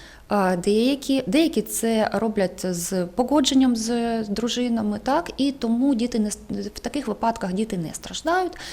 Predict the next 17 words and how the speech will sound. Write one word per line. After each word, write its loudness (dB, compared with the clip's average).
Тобто -2
це 0
є 2
така, 0
ну, 4
схема, 0
можна -2
сказати, 0
це -2
таке -8
погодження, 0
і 2
от 2
діти -2
не 4
страждають. -8
Але 0